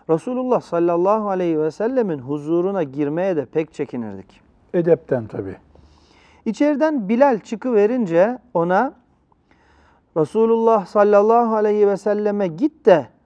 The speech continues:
Speaker 1: kapıda iki kadın bekliyor ve kocalarıyla kendi yetimlerine verecekleri sadakanın kabul olup olmadığını soruyorlar." de. "Ama bizim kim olduğumuzu söyleme." dedik.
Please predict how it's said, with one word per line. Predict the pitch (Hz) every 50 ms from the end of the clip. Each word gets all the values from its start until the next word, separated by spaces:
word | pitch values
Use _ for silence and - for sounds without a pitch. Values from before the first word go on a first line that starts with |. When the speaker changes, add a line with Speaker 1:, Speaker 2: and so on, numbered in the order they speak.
| _ _ _ _ _ _ _ _ _ _
Speaker 1:
kapıda | - 170 170 - 285 311 277 294 180
iki | - 208 196 - 320 269
kadın | - 311 254 214 214 180 160 160
bekliyor | 175 175 165 - - 185 165 143 120 - - - _ _ _ _ _ _ _ _ _ - - _ -
ve | 196 233
kocalarıyla | 220 - 196 190 175 202 208 214 214 208 208 226 269 262 226 202 214 247 269
kendi | 247 - - 202 190 190 190 180 196
yetimlerine | 254 277 254 180 - - 196 190 185 175 165 160 165 180 185 175
verecekleri | 170 170 165 170 160 175 170 170 _ 170 170 190 190
sadakanın | - 175 165 160 147 139 - 170 160 185 220 226
kabul | - - 170 170 165 180 185 180
olup | 170 165 170 190 180 - _ _ -
olmadığını | 185 196 202 190 180 165 147 151 151 143 135 123
soruyorlar." | - _ 143 135 123 127 120 117 113 110 110 107 98 -
de. | 107 98 - - _ _ _ _ _ _ _ _ _ _ _ _ - _ _ _ _ _ _ _
"Ama | 220 240 233 190 151 156
bizim | 214 208 190 190 165
kim | 147 - - 233 220
olduğumuzu | 180 156 143 147 151 151 156 165 208 240
söyleme." | - - 180 165 147 143 127 117 110 98 95 _ _ _ _ _ _ _ _ _ _ -
dedik. | 120 110 101 - _ _ -